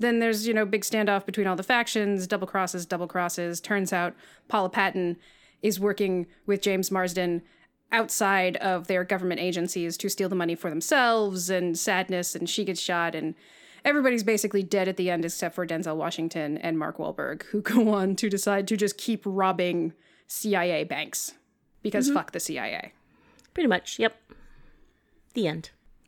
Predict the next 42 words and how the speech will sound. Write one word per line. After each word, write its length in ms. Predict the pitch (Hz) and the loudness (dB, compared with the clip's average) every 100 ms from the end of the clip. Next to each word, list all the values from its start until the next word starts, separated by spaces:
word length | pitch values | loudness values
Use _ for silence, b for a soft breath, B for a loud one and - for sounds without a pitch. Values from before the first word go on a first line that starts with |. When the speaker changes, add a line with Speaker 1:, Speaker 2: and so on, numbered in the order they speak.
| _ - | _ -2
Speaker 1:
The 160 | 403 - | -2 -2
end. 400 | 175 170 170 180 - _ _ _ _ b b b b b b b | -8 -6 -8 -10 -16 _ _ _ _ b b b b b b b
Speaker 2:
So, 200 | - 247 | -4 -2
Amber, 460 | 233 254 196 90 190 - | 2 2 4 2 -2 -2
welcome 320 | 240 247 240 | -2 0 -4
to 60 | 233 | -2
the 80 | 233 | -4
Critics' 360 | - 254 208 | -2 -2 -4
Corner. 400 | - 165 87 - - _ | -8 -6 -6 -10 -16 _
Here 280 | - - 233 | -20 -6 -4
we 160 | 220 220 | -2 -4
are. 320 | 214 - 175 b b b b _ _ _ _ _ - | -6 -10 -14 b b b b _ _ _ _ _ -4
Speaker 1:
Wow, 180 | 196 208 | 0 2
that 80 | |
was 100 | 240 - | 0 0
fast. 380 | 208 - - - _ _ - | -2 -2 -8 -12 _ _ -8
Speaker 2:
Yeah, 340 | - 233 - - _ | -4 -2 -4 -6 _
look 140 | 151 | -4
at 80 | 220 | 2
that. 300 | 196 175 - - B B B B - | 4 4 2 -14 B B B B 4
Um, 420 | 208 190 185 180 220 | 6 6 4 0 2
Speaker 1:
You 60 | |
didn't 140 | 262 226 | 2 2
even 180 | 208 | 0
invite 280 | 196 208 202 | -2 0 0
me 140 | 170 175 | 0 0
in. 140 | 269 | 2
I 80 | 156 | 0
was 120 | 160 | -2
just 140 | 190 | -4
suddenly 300 | - 208 170 | -2 -2 -2
here. 420 | 156 269 254 151 - | -2 -2 -2 -2 -6
Did 180 | 196 185 | -4 -2
you 280 | 233 508 - - | 0 -2 -6 -6
chloroform 640 | 214 226 392 - 392 392 | -2 0 0 -2 0 0
me? 160 | 403 494 - _ _ | -2 -4 -10 _ _
Speaker 2:
Don't 180 | - 214 | -6 -6
worry 220 | 277 233 185 | -4 -4 -4
about 240 | 185 180 | -4 -4
it, 100 | 175 | -4
Amber. 400 | 175 180 196 226 - _ _ | -2 -2 -2 -4 -10 _ _
Speaker 1:
What? 200 | 269 | -4